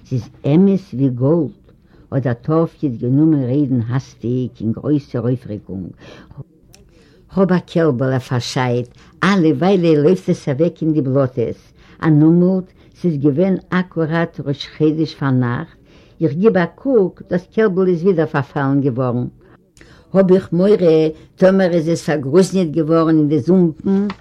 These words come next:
גיי איך ארויס מיט דעם הונט אויסצופארשן. זאג האט ער געבאלט דאס קעלבל דערטאפט אין א טיפן יאר,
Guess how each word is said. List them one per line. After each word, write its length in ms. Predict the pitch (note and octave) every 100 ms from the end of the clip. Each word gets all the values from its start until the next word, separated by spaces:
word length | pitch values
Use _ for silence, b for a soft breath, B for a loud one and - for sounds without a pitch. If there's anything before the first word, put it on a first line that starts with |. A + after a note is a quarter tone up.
| B B
גיי 300 | D3 F#3+ F#3+ E3+
איך 200 | - C#3
ארויס 720 | C#3 A#2+ C3 D#3+ F3 - -
מיט 220 | D3+ -
דעם 80 | C3+
הונט 540 | A#2 C#3 E3+ E3+ F3 - -
אויסצופארשן. 920 | D#3 C#3 - B2 A#2+ G#2 G#2+ - - B2 _ b b b b
זאג 220 | C3+ F#3 A3+ F#3
האט 180 | D3+
ער 60 | C#3+ -
געבאלט 340 | B2+ A#2 D#3 D3
דאס 180 | C#3+
קעלבל 380 | - C#3 C#3+ C#3+
דערטאפט 640 | C#3+ C3 - A#2+ C3+ _
אין 140 | G2 C3
א 80 | A2 -
טיפן 360 | F#3+ F#3+ - D#3+
יאר, 420 | A2+ C3+ C3 D3